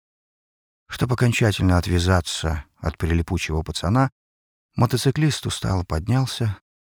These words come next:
тыркнул стартер, ишь Юпитер чихнул, закашлялся и затараторил свое «дрын-дын-дын-дын». Не дожидаясь, пока заглохнет, рыбак вскочил в седло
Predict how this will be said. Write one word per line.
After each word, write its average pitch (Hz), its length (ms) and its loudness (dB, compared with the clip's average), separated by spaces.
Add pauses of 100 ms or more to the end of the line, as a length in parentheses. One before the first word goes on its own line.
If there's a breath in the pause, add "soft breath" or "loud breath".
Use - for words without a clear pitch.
(100)
тыркнул 92 520 -2
стартер, - 680 -6 (600)
ишь 113 340 2
Юпитер 123 800 -2
чихнул, - 640 0 (440)
закашлялся 117 1040 -2 (600)
и 151 420 4
затараторил 101 760 0
свое 101 460 0 (460)
«дрын-дын-дын-дын». 123 1200 2 (960)
Не 101 140 4
дожидаясь, 85 480 2
пока 82 260 -2
заглохнет, 80 580 0
рыбак 85 480 0
вскочил - 560 -2
в - 80 -6
седло 90 440 0